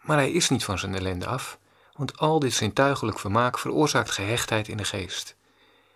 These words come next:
Gehechtheid en ellende gaan samen. Men voelt zich steeds ellendiger. Dit zijn twee kanten van dezelfde medaille. Als u gehecht bent aan zintuigelijk vermaak, of aan wat dan ook,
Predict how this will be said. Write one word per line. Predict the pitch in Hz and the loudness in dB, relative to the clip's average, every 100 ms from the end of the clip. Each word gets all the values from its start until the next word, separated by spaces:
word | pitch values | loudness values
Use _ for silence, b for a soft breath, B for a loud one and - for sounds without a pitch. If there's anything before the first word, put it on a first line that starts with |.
| b | b
Gehechtheid | - 104 131 139 - 139 135 | -2 2 2 0 0 -2 -2
en | - 113 | -2 -2
ellende | 95 98 107 107 101 | 0 2 2 0 -2
gaan | 98 | -2
samen. | 95 98 92 92 101 _ _ _ _ _ _ _ _ _ _ | 2 4 2 -2 -12 _ _ _ _ _ _ _ _ _ _
Men | 143 | -2
voelt | - 175 | 4 4
zich | - 131 | 4 4
steeds | - 151 139 | 4 6 6
ellendiger. | 120 113 95 92 - - _ _ _ _ _ _ _ _ _ - | 4 4 2 -2 -8 -12 _ _ _ _ _ _ _ _ _ 0
Dit | 151 | 2
zijn | 143 113 | 4 2
twee | - 135 139 | 4 6 6
kanten | 131 127 131 | 4 0 -2
van | - 101 | -4 -2
dezelfde | - 113 107 101 | 2 2 0 -2
medaille. | 95 90 92 104 - _ _ _ _ _ _ _ _ _ _ | -4 -4 -6 -10 -20 _ _ _ _ _ _ _ _ _ _
Als | - 120 | 0 2
u | 107 | 2
gehecht | 95 98 147 147 | 0 2 2 2
bent | 107 92 | -2 -2
aan | 87 | -4
zintuigelijk | 98 107 139 - - | -2 2 2 0 -6
vermaak, | - 101 107 143 - b b | -6 -2 -2 -2 -10 b b
of | - 95 | -8 -6
aan | 90 | 2
wat | 107 | 2
dan | 101 92 | 2 -6
ook, | - 127 - | 0 0 -2